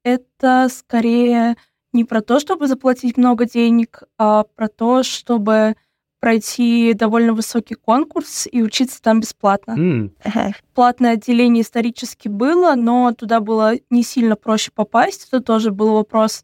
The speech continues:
Speaker 1: того, что ты сдал экзамен хорошо, но тебе чуть-чуть не хватило.
Speaker 2: А совместные программы, которые вот там с вышкой, например, они тоже только бесплатные или там есть платные направления?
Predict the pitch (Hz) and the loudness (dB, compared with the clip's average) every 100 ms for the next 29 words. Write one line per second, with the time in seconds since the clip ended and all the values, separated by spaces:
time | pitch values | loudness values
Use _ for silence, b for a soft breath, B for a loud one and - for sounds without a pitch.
0 | _ - 214 226 - - - 214 233 226 | _ -2 0 2 -2 -8 -4 -2 0 0
1 | 220 - 220 214 208 - 220 - 226 214 | 0 0 2 2 0 -2 -4 -2 0 0
2 | 208 208 208 - 226 - 220 214 - 214 | 0 -4 -6 -6 -8 -8 -4 -4 -2 -2
3 | - 277 370 403 381 - 107 104 107 104 | -2 0 0 0 -2 -2 -2 0 0 0
4 | 117 110 104 - 107 104 104 104 107 107 | -2 0 -2 -2 -4 -2 -2 0 0 0
5 | 107 98 98 95 95 90 90 - - 87 | -2 -4 -2 -2 -2 -4 -8 -10 -10 -10
6 | 87 - - - 98 - 98 98 104 101 | -10 -16 -16 -8 -6 -6 -6 -4 -2 0
7 | 101 - 101 98 98 98 123 170 202 - | -2 -2 -6 -4 -2 -2 0 0 0 -2
8 | 127 113 107 104 - 104 101 101 98 117 | -2 0 -2 -6 -2 -2 0 -4 -2 -4
9 | 117 110 98 90 - 90 - 87 85 85 | -2 -2 -2 -4 -6 -8 -8 -12 -12 -12
10 | 85 85 87 | -12 -12 -16